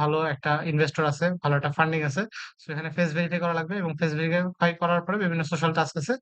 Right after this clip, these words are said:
এই সোশ্যাল টাস্কগুলো করে নিবেন। ঠিক আছে? আইডোসে ফেস ভেরিফাই করার পরে এখানে কিছু সোশ্যাল টাস্ক আছে, এই সোশ্যাল টাস্কগুলো করে নিবেন। আমি প্ল্যাটফর্মটা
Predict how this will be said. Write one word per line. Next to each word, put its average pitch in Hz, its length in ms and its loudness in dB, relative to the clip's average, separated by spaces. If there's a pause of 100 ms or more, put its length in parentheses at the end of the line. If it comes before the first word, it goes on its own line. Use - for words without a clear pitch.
(440)
এই 151 80 -10 (140)
সোশ্যাল 175 300 0
টাস্কগুলো 165 340 0 (100)
করে 262 180 4
নিবেন। - 180 -8 (220)
ঠিক 262 160 -10
আছে? 180 100 -8 (100)
আইডোসে 151 320 -6 (120)
ফেস 156 200 -4
ভেরিফাই 160 340 2
করার 170 220 2
পরে 208 120 0 (460)
এখানে 156 260 -10
কিছু 156 120 -6 (100)
সোশ্যাল 165 280 -2
টাস্ক 160 220 -2
আছে, 214 180 -4
এই 175 120 0
সোশ্যাল 156 240 -2
টাস্কগুলো 160 320 2 (520)
করে 165 220 -2
নিবেন। 165 180 -6 (160)
আমি 147 180 -4 (260)
প্ল্যাটফর্মটা 143 440 -2